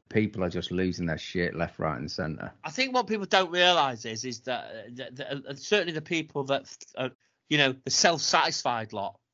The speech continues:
Speaker 2: And I have to say, a lot of the self-satisfied lot are those, those either approaching their pension and they've, and they've got their house paid for,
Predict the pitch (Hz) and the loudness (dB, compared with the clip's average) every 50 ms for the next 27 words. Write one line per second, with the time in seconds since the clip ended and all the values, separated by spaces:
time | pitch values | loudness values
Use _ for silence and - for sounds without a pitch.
0 | _ _ _ _ _ _ _ _ _ _ - 143 156 160 151 226 240 - - 359 | _ _ _ _ _ _ _ _ _ _ -2 0 0 4 4 4 2 2 -2 -8
1 | - - - 185 165 147 131 123 127 147 165 180 - 139 151 147 147 - 170 147 | -6 0 2 2 2 2 0 -4 -4 -2 0 0 0 -2 -4 -8 -6 -4 -4 -4
2 | 135 - - 147 107 131 - - 123 110 110 107 110 107 101 107 - - 113 113 | -4 -4 -4 -4 -4 -6 -8 -6 -6 -6 -6 -6 -6 -6 -6 -6 -6 -8 -8 -6
3 | 117 113 117 113 - _ _ - 120 117 117 120 113 110 - - _ _ _ _ | -6 -6 -6 -8 -12 _ _ -6 -4 -2 -2 -2 -4 -6 -8 -14 _ _ _ _
4 | _ _ _ _ - 143 143 139 131 135 139 135 131 135 - 180 190 185 185 - | _ _ _ _ 0 0 2 2 0 0 -2 -2 -2 2 4 4 4 4 2 -2
5 | - 156 143 135 135 127 120 - - 135 123 120 113 110 - 117 - 127 - - | -8 -12 -8 -4 -4 -4 -4 -4 -6 -6 -6 -6 -8 -10 -4 -4 -4 -4 -4 -8
6 | 113 110 107 104 107 104 110 - 131 127 127 - 110 110 107 107 104 - 127 113 | -14 -14 -12 -14 -14 -16 -16 -16 -16 -16 -14 -14 -12 -10 -8 -10 -8 -8 -10 -8
7 | 110 117 117 123 127 123 117 - - 117 110 107 101 - - 101 95 95 95 95 | -2 2 4 4 4 4 0 -4 -6 -6 -6 -6 -6 -8 -8 -6 -6 -4 -4 -6